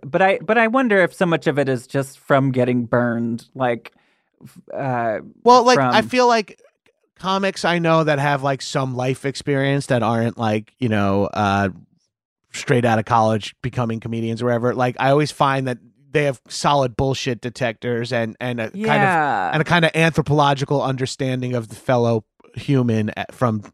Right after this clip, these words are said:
Speaker 2: you know, trying to write jokes and ob-, observation and stuff like that.
Speaker 1: Totally. And
Speaker 2: And for
Speaker 1: reading the room, you
Speaker 2: and reading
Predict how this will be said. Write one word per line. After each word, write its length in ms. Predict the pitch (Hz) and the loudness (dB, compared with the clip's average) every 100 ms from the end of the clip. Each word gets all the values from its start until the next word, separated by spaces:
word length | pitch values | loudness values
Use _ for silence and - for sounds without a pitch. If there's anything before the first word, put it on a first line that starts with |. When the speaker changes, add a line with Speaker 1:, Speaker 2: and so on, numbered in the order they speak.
| - | -2
Speaker 2:
you 100 | 147 | 0
know, 180 | 104 95 | 2 -2
trying 260 | - 139 113 | -2 -2 0
to 60 | 107 | 2
write 220 | 110 101 | 2 2
jokes 360 | 120 110 - | 2 2 0
and 80 | 113 | -2
ob-, 140 | 104 - | -2 -2
observation 720 | 107 107 104 107 110 107 - 104 | -2 -2 -2 -4 -2 -4 -6 -12
and 100 | 104 | -12
stuff 280 | 110 104 101 | -8 -8 -8
like 180 | 101 | -12
that. 220 | 113 107 180 | -10 -10 -8
Speaker 1:
Totally. 480 | 208 202 175 151 | -8 -6 -6 -2
And 120 | 202 160 | 2 2
Speaker 2:
And 100 | 160 | 4
for 40 | |
Speaker 1:
reading 320 | 254 - 226 | 4 4 2
the 120 | 202 | 2
room, 580 | 160 196 196 147 120 120 | 2 2 2 0 -2 -4
you 80 | 139 | -2
Speaker 2:
and 100 | 175 | 2
reading 200 | 180 | 4